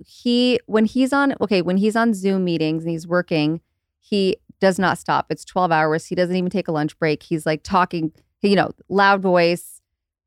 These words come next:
But when he's, when it's just, and first of all, I meditate between, like, six and seven A M, and it's other side of the apartment, and, like, you know, we're not starting work yet, so it's fine.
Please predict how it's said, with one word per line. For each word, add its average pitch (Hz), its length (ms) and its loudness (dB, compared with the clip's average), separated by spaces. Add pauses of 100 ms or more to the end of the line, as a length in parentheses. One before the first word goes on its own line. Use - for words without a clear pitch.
But 196 160 6
when 190 180 2
he's, 208 420 -2
when 185 140 -2
it's 175 140 -6
just, 190 240 -2
and 185 120 -2
first 240 240 0
of 185 60 -2
all, 175 60 2
I 170 80 0
meditate 196 520 -2
between, 160 280 -6
like, - 180 -8
six - 280 -8
and 156 100 -6
seven 156 260 -2
A 151 100 -4
M, 180 360 -4 (260)
and 156 400 0
it's - 160 -6
other 165 180 -2
side 156 240 -2
of 147 60 -6
the 151 60 -4
apartment, 151 500 -2
and, 147 100 -2
like, - 260 -6
you 170 80 -6
know, - 100 -6
we're 165 200 -4
not 160 180 -4
starting 143 300 -4
work - 200 -8
yet, - 260 -8
so - 80 -8
it's - 160 -14
fine. 202 400 -2